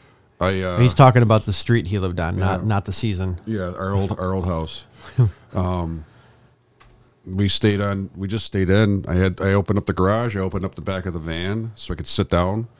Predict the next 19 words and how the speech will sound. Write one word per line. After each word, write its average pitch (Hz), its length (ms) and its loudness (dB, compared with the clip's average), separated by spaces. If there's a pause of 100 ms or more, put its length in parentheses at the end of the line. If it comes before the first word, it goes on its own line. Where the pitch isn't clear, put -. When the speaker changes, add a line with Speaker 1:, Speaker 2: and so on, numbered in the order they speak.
Speaker 2:
Yep. 113 180 -2 (480)
Speaker 1:
Um, 82 680 2 (220)
I 92 60 2
had, 85 460 2
uh, 80 560 -6 (280)
I 87 80 -2
got 85 140 0
my 82 120 0
little 85 200 0
Bluetooth 90 500 -2
speaker, 117 720 0
and 85 140 0
I 85 80 4
just 82 240 -4
put 85 160 -2
music 95 340 0
on, 110 220 4
you 92 80 2
know, 76 160 0